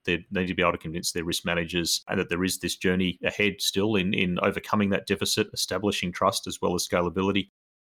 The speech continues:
Obviously, the work that, that firms like Truera, uh, are helping to, to build that throughout the, the ecosystem. And then continuing with the ecosystem,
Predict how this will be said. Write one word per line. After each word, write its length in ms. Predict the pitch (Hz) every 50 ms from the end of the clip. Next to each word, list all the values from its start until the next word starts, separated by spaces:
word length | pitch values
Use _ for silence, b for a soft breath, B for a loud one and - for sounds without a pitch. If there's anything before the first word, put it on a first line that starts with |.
| _ _ _ -
Obviously, 300 | 87 90 - - 95 85
the 60 | 82
work 300 | 82 90 90 90 87 -
that, 200 | - 82 - - -
that 140 | 90 -
firms 380 | - - 101 92 92 85 87 -
like 200 | 92 90 92 -
Truera, 520 | - - 98 90 92 92 95 92 92 87 - _ _ -
uh, 320 | 98 90 87 87 87 87 - -
are 120 | - 92
helping 340 | - 104 101 95 - 95 87
to, 160 | - - 92
to 120 | - - 98
build 280 | 82 - 92 95 87
that 260 | 87 90 90 - - - -
throughout 300 | - - 95 90 90 -
the, 200 | - 87 87 85 -
the 200 | - 87 87 90
ecosystem. 540 | - - 90 - - 92 - - - 113 113 - _ _ _
And 100 | - 143
then 80 | 180 185
continuing 500 | - 175 147 - 196 202 220 185 131 113
with 120 | 104 95
the 180 | 101 98 98 98
ecosystem, 600 | - 104 92 - - 101 90 - - 95 92 87